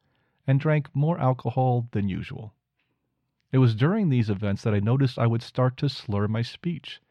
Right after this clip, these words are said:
especially when I'd been drinking even just a little.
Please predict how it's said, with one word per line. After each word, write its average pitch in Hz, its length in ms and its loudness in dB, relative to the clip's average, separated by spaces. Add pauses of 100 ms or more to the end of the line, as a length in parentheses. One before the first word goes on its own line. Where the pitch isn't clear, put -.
(260)
especially - 640 0
when 110 180 0
I'd 110 100 -2
been 101 180 0
drinking 113 440 0
even 120 260 2
just 98 300 -4
a 107 60 -4
little. 110 420 -8